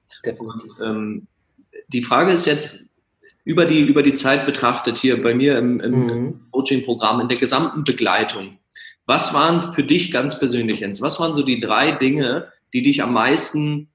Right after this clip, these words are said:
Speaker 2: begeistert haben oder am meisten deine Erwartungen übertroffen haben, wie du es nennen möchtest?
Speaker 1: Mari, da bleibe ich ganz einfach bei dir und deinem Team. Ich habe zu jedem Zeitpunkt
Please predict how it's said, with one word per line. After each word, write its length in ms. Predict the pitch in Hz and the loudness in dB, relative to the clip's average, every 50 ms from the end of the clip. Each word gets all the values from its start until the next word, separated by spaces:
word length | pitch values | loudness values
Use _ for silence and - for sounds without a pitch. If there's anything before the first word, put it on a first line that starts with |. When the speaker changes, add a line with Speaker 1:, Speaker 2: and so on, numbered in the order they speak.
| _ _ _ | _ _ _
Speaker 2:
begeistert 640 | - 127 127 117 104 123 139 - - 135 123 - 131 | -4 0 2 2 2 2 2 0 0 -2 -2 -2 0
haben 460 | 117 113 120 123 120 127 123 113 - | 0 2 2 2 2 0 -2 -2 0
oder 340 | 120 127 123 120 117 - - | 0 2 2 2 2 2 0
am 80 | 120 | 0
meisten 380 | 120 117 120 123 - - 135 123 | 0 2 2 2 0 -2 0 -2
deine 160 | 117 117 113 | 0 0 0
Erwartungen 480 | 95 101 107 95 107 - - 117 113 110 | 0 0 0 0 0 0 -2 -2 -2 -2
übertroffen 500 | 107 104 104 - 113 107 - - 110 104 | -2 -2 -2 -2 -4 -4 -4 -4 -4 -2
haben, 200 | 98 95 90 - | -2 -2 0 -2
wie 80 | 110 110 | -4 -4
du 40 | - | -4
es 120 | - - | -8 -8
nennen 220 | 90 87 87 85 85 | -8 -10 -10 -10 -12
möchtest? 560 | 85 - - - - - - - - - _ _ _ _ _ _ _ _ _ _ _ - - _ _ _ _ _ - - _ _ _ _ _ _ _ _ _ _ _ _ _ _ - 123 - | -16 -16 -16 -12 -10 -10 -10 -10 -14 -20 _ _ _ _ _ _ _ _ _ _ _ -20 -20 _ _ _ _ _ -20 -20 _ _ _ _ _ _ _ _ _ _ _ _ _ _ -20 -8 0
Speaker 1:
Mari, 220 | 127 156 185 208 | 2 4 4 6
da 80 | 196 185 | 4 4
bleibe 260 | 170 175 185 185 196 | 4 4 4 4 2
ich 180 | 170 165 - - | 0 -4 -2 0
ganz 240 | 165 190 202 196 | 0 2 2 0
einfach 500 | 160 175 180 170 175 165 139 - - - - - _ _ _ _ _ _ _ _ _ - | 0 -2 -2 0 0 0 0 0 -6 -14 -16 -20 _ _ _ _ _ _ _ _ _ 2
bei 120 | 139 127 | 2 2
dir 280 | 131 143 180 226 262 277 | 4 2 2 2 4 2
und 140 | 156 127 - | 2 0 0
deinem 220 | 139 131 127 123 | 2 2 2 0
Team. 340 | - - 208 233 - - - - _ _ _ _ _ _ _ _ _ _ _ _ _ _ _ _ _ _ _ _ _ _ _ _ _ _ | 0 -2 -2 0 -2 -2 -6 -12 _ _ _ _ _ _ _ _ _ _ _ _ _ _ _ _ _ _ _ _ _ _ _ _ _ _
Ich 160 | - 131 139 | -2 2 2
habe 160 | 131 - - | 2 2 0
zu 520 | - - - 160 151 143 139 135 135 127 120 | -8 -6 0 0 2 2 2 2 4 4 4
jedem 420 | 120 139 165 190 202 220 208 202 | 4 4 2 2 2 0 -2 -2
Zeitpunkt 640 | - - 175 175 170 - - - 170 160 156 - | 0 2 2 2 2 0 0 0 0 0 0 -2